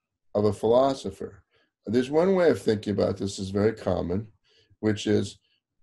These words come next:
um, whatever it is to do that is what it is to do that. And it doesn't really matter who the philosopher is. So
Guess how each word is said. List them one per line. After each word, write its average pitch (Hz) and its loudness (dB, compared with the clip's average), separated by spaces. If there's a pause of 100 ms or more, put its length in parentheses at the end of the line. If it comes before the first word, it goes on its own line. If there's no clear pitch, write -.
(100)
um, 101 2
whatever 135 6
it 131 6
is 120 2
to - -10
do 104 0
that 95 0
is 90 -6
what 104 2
it 104 0
is 98 0
to - -16
do 107 -2
that. 90 0
And - -6
it 98 -4
doesn't 196 -4
really 113 -2
matter 101 0
who 95 0
the 95 -2
philosopher 90 -4
is. - -18 (320)
So - -2